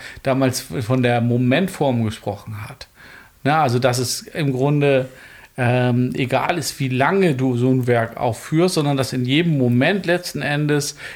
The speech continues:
die ganzen Verhältnisse anzutreffen sind und es egal ist, ob du dem eben kurz zuhörst oder lang, also dass es eine Musik ist, die im Grunde schon immer existiert hat und immer weiterlaufen wird und dass wir im Grunde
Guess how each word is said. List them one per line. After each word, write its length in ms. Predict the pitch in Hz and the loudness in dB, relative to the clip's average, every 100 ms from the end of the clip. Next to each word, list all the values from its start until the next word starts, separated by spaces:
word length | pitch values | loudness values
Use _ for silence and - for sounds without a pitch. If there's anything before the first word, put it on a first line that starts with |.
| - 147 | -10 -2
die 100 | 135 | 2
ganzen 360 | 147 170 - | 2 0 -6
Verhältnisse 760 | 123 120 127 170 180 165 135 135 | -2 0 2 2 0 -4 -4 -2
anzutreffen 640 | 139 135 - - 123 135 | -2 -4 -8 -6 -4 -2
sind 360 | 120 139 190 185 - - - - | 0 2 0 -4 -12 -18 -16 -4
und 80 | 139 | -2
es 100 | 135 | 0
egal 420 | 143 151 175 190 | 0 2 2 2
ist, 140 | 139 135 | 0 -4
ob 180 | 120 | -4
du 80 | - | 0
dem 280 | 123 123 131 | 2 2 2
eben 240 | 120 117 | 0 0
kurz 460 | - 156 175 - - | 0 2 2 0 -4
zuhörst 440 | 170 156 160 156 | 0 2 2 2
oder 140 | 120 120 | 0 2
lang, 280 | 127 160 165 | 2 0 0
also 200 | 131 131 | 0 -2
dass 160 | 123 | -4
es 100 | - | -4
eine 160 | 127 120 | -2 0
Musik 440 | 120 113 160 190 | 2 2 0 0
ist, 200 | 143 - | -2 -2
die 120 | 139 | -2
im 120 | 127 110 | 0 2
Grunde 340 | 117 131 110 - - - - | 2 2 -2 -6 -16 -16 -4
schon 220 | - - | -2 0
immer 280 | 170 170 143 | 2 2 0
existiert 640 | - 120 - 165 165 151 | -4 -6 -4 -2 -2 -4
hat 100 | 135 | -6
und 220 | 120 - | -6 -2
immer 280 | 170 156 120 | 0 2 2
weiterlaufen 720 | 131 160 135 120 113 131 117 | 0 0 -2 -2 -2 -2 0
wird 280 | 135 196 - | 2 2 0
und 180 | 160 - | -4 -4
dass 260 | - 151 | -4 -4
wir 220 | 170 233 | -2 -2
im 140 | 202 156 | -2 -2
Grunde 420 | 165 196 190 | 2 2 2